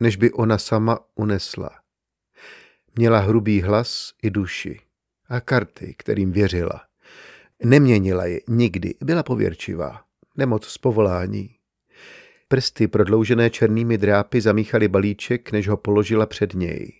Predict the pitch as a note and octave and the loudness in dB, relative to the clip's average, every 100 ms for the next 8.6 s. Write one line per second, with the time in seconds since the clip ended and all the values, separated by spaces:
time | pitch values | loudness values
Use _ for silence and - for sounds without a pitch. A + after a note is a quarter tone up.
0 | _ _ _ _ _ - _ _ _ _ | _ _ _ _ _ -20 _ _ _ _
1 | - C3+ D#3 D3 D#3 D#3+ - C3 C#3 C#3 | -6 -2 0 0 0 0 -2 -2 -2 -2
2 | D3 - C3 C3 C3+ B2+ A#2 A#2+ - A#2 | -8 -6 -6 -4 -4 -2 -2 -4 -4 -4
3 | A#2 A#2+ A2+ - F#2 F2 - G2+ - - | -4 -8 -8 -8 -8 -6 -6 -8 -8 0
4 | G#2 G#2 G2+ G2+ F#2 F2 - - - _ | 2 4 4 2 2 -4 -10 -18 -20 _
5 | _ _ _ _ _ _ _ _ - F#2 | _ _ _ _ _ _ _ _ -8 -4
6 | F#2+ A#2 C3+ - - C3 - _ _ - | -2 0 -2 -2 -2 -2 -4 _ _ 0
7 | G#2 G2+ C3 - G#2 - G2+ G#2 G#2 - | 2 2 -2 0 0 2 2 2 -2 -4
8 | - F#2 - F2 D#2+ | -8 -8 -8 -8 -10